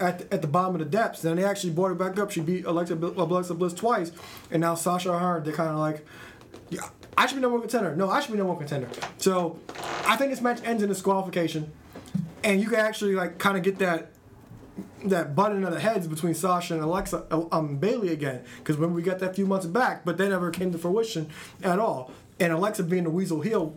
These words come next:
you know, and Sasha k-, always said she wants a title. And Bayley wants, Bayley wants a title back too. So maybe you can actually get something out of this. And a triple threat match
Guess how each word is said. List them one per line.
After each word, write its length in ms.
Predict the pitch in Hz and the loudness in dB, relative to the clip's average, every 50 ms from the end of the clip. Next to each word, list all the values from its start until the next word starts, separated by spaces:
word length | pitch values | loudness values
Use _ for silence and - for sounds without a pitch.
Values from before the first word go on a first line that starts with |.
| - - - | -10 -4 -2
you 100 | 196 165 | 0 0
know, 120 | 156 160 165 | 0 0 0
and 120 | 190 160 139 | -2 -2 -2
Sasha 340 | - - 208 220 220 185 165 | 0 2 2 2 2 0 -4
k-, 160 | - - - - - - - - - - - | -6 -8 -14 -16 -20 -20 -20 -20 -12 -4 0
always 240 | 180 185 196 185 185 | 2 4 4 2 2
said 200 | 240 220 - - | 0 -2 -2 -2
she 120 | - - 151 | -2 -2 0
wants 220 | 156 170 175 175 | 0 0 0 -2
a 60 | 190 | -2
title. 300 | 175 196 220 - 180 - - - - - 147 139 - - | 0 2 2 2 0 -2 -8 -12 -16 -16 -14 -10 -6 -2
And 100 | 147 139 | 0 2
Bayley 140 | 160 170 180 | 2 2 2
wants, 200 | 180 175 165 175 | 0 -2 -2 -2
Bayley 240 | 180 180 180 185 190 | 0 2 2 2 2
wants 140 | 190 165 - | 0 -4 -4
a 40 | 165 | -4
title 220 | - 185 185 185 | -2 0 0 2
back 180 | 185 180 180 180 | 0 0 -2 -2
too. 140 | - 226 | -2 -2
So 100 | 190 190 | 0 2
maybe 200 | 170 202 220 226 | 2 2 2 0
you 80 | 220 185 | -2 -2
can 140 | 180 185 190 | 0 0 0
actually 400 | 196 196 190 - 185 175 165 165 - - - - - - - - - | 2 0 0 0 2 2 2 0 -2 -10 -16 -16 -14 -14 -10 -2 2
get 300 | 143 196 226 226 - - - 165 - | 4 4 4 2 0 -2 -4 -4 -2
something 380 | - - 196 180 180 180 170 170 | 0 2 2 2 2 2 0 0
out 200 | 196 226 240 202 | 2 2 2 0
of 60 | 160 | 0
this. 240 | 151 156 156 151 - - | 0 -2 -2 -2 -2 0
And 220 | 202 185 180 185 | 2 2 2 2
a 120 | 185 - 190 | 0 -2 0
triple 180 | - 254 254 | 0 0 0
threat 140 | 240 247 233 | 2 2 2
match 280 | 240 233 226 226 - | 2 2 0 -2 -4